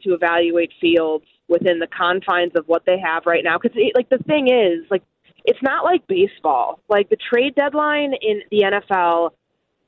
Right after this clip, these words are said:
it just operates so differently than other sports where your roster cannot improve that dramatically. Usually, the teams who utilize the trade deadline the best are the ones who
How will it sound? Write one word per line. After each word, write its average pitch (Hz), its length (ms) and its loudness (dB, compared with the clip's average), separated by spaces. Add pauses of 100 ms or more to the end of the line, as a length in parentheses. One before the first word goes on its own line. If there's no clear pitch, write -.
it 220 140 2
just 285 240 -4
operates 214 580 2
so 190 140 2
differently 147 760 -8 (140)
than 180 160 0
other 175 260 2 (120)
sports 156 440 -2
where 180 140 4
your 180 180 2
roster 202 420 -2
cannot 175 580 -6
improve 170 500 0 (100)
that 170 260 0 (140)
dramatically. 165 1160 -2
Usually, 262 720 4 (360)
the 220 100 0
teams 320 360 0
who 349 80 4
utilize 233 520 2
the 185 60 -6
trade 190 320 0
deadline 170 460 -2
the 156 80 -8
best 160 400 -4
are 233 100 4
the 208 80 2
ones 190 360 0
who 202 240 2